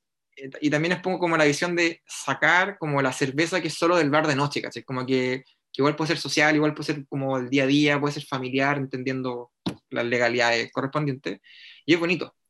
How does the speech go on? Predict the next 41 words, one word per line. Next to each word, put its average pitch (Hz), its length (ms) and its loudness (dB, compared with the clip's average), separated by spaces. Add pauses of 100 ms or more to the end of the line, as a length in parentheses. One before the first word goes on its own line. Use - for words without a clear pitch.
¿cachai? - 320 -4 (380)
Y 220 380 0 (680)
también 139 360 2
el, 147 280 4
el 131 140 0
educarnos 147 520 2
como 147 160 -2
respecto 151 340 -2
al 170 60 -2
reciclaje, 180 500 -4
¿cachai? - 260 -8
Por 131 120 -2
ejemplo, 147 380 -2
no 135 80 0
sé, 139 180 -2
por 117 200 -2
el, 113 120 -8 (520)
generalmente 147 720 0
el 139 120 4
repalping 151 520 0
que 139 120 -6
se 139 100 -2
usa 139 300 0
para 135 180 0
reciclar, 135 360 -4
por 135 100 -4
ejemplo, 135 260 -4
Tetra 147 220 2
Pak, 180 200 -2 (760)
o 120 160 0
ciertos 143 300 -2
cartones, 156 500 0
usan 147 180 -4
una 139 80 0
cantidad 127 320 -2
estúpida 135 380 0
de 196 60 0
agua. - 340 -4
Entonces, 131 240 -8
al - 80 -8
final, 143 440 0